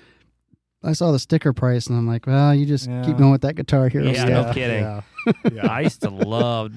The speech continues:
Speaker 3: n-, n-, little Nirvana on Rock Band. That was one of my things to
Speaker 2: Oh,
Speaker 3: do,
Speaker 2: yeah.
Speaker 3: man.
Speaker 1: Yeah.
Speaker 3: Uh,
Speaker 1: Yeah, that
Speaker 2: Yeah.
Speaker 1: was,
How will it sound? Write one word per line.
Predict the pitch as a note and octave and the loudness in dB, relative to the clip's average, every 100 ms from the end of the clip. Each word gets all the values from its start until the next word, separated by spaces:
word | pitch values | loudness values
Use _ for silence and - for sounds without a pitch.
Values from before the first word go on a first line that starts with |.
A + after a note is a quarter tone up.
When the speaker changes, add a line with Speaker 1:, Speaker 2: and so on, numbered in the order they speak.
| A#2 | -16
Speaker 3:
n-, | - B2 B2 | -14 -14 -6
n-, | C#3 | -4
little | D#3+ D3 F#3+ | -4 -2 0
Nirvana | F#3+ D3 B2 A#2 A#2 D3 | 0 -2 -2 -4 -4 -4
on | C#3 A#2 | -4 -4
Rock | A2 G#2 A2+ - | -4 -4 -6 -6
Band. | C3 C#3 B2 | -6 -4 -4
That | A#2+ | -4
was | C3+ A#2+ | -4 -4
one | A2+ | -6
of | G#2+ | -6
my | G#2 | -6
things | G#2 A#2 A2 | -2 0 0
to | A2 | 0
Speaker 2:
Oh, | B3+ | 2
Speaker 3:
do, | - | 4
Speaker 2:
yeah. | - | 4
Speaker 3:
man. | A#2 A2 A#2 | 2 0 0
Speaker 1:
Yeah. | G#2+ G#2+ | -4 -10
Speaker 3:
Uh, | G#2 _ _ | -14 _ _
Speaker 1:
Yeah, | A#2 A#2 | -8 -4
that | C#3 | -2
Speaker 2:
Yeah. | E3 | -4
Speaker 1:
was, | C#3+ G#2+ | -6 -8